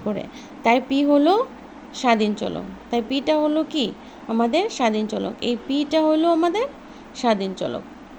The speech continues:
অর্থাৎ যে চলকের মান অন্য কোনো চলকের মানের উপর নির্ভর না করে, অর্থাৎ যে চলকের মান বা যে চলকের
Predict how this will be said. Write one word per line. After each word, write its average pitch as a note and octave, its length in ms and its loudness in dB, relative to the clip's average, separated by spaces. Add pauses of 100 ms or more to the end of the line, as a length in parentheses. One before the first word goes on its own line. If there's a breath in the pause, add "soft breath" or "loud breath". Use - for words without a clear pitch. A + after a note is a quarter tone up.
(240)
অর্থাৎ A3+ 360 0 (460 loud breath)
যে B3 180 4
চলকের C#4+ 480 0
মান D4 300 2 (100)
অন্য C4 280 2
কোনো D4+ 300 2
চলকের D4+ 480 2
মানের C4 400 2
উপর D4+ 380 4 (480 loud breath)
নির্ভর C4 460 4
না D4+ 280 0
করে, D#4 400 2 (340)
অর্থাৎ B3+ 680 2 (160)
যে B3+ 160 2
চলকের C#4 640 2
মান A#3+ 520 2 (1000 loud breath)
বা A#3 360 2
যে C4 160 2
চলকের C#4 680 2